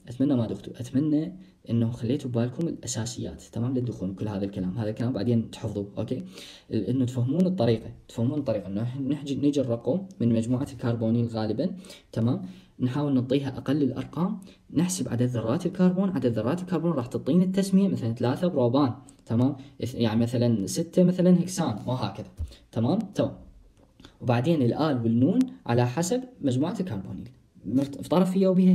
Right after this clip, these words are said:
هيدروجين، هاي آل. مو طرفية، وسطية ومرتبطة بذرتين كربون أو مجموعتين آر آر، فهاي من عشيرة نون.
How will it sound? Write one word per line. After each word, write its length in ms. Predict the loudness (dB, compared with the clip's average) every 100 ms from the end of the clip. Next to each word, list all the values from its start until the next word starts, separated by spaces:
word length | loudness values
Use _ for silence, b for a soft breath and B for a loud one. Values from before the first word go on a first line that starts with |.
| 6
هيدروجين، 440 | 4 2 2 0
هاي 260 | 2 0 -2
آل. 280 | -2 -2 -2 B B B 2
مو 140 | 4
طرفية، 380 | 6 2 0 0
وسطية 440 | 0 0 0 2
ومرتبطة 360 | 2 0 0 0
بذرتين 340 | 0 0 -2
كربون 300 | 0 0 0
أو 80 | 2
مجموعتين 480 | 2 2 -2 -2 -2
آر 340 | -2 -2 0
آر، 40 | 0
فهاي 520 | 0 -4 -4 -2 0
من 160 | 0
عشيرة 380 | -2 -4 -2 -2
نون. 340 | 0 0 -2